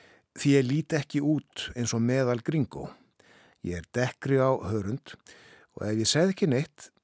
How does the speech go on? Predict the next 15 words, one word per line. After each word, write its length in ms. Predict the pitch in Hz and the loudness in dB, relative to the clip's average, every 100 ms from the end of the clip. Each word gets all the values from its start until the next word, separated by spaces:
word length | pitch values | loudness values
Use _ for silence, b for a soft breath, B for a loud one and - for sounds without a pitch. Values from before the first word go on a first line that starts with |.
| _ - | _ -20
fattaði 520 | - 190 202 - 175 143 | -10 -6 -6 -2 -2 0
fólk 320 | 170 156 147 | -2 -2 -4
ekki 200 | - 139 | -4 -4
endilega 600 | 135 160 135 113 101 95 - | -4 -4 -2 -2 -2 -6 -12
hver 180 | - 113 | -10 -6
ég 80 | 87 | -4
var.“ 220 | 110 - - - _ _ _ _ _ _ _ _ _ _ _ _ | -6 -6 -12 -20 _ _ _ _ _ _ _ _ _ _ _ _
Það 200 | 107 117 | -2 0
urðu 140 | 113 117 | 0 2
margir 380 | 120 131 143 - | 0 0 -4 -2
píslavottar. 680 | - 143 156 151 - 160 b b b b b b | -2 2 2 2 2 -2 b b b b b b
Í 160 | 120 120 | 0 2
sókninni 540 | - 175 170 190 175 - | 4 2 4 6 6 4
fyrir 240 | 170 156 | 4 4
sunnan 460 | - 127 113 139 | 4 2 2 0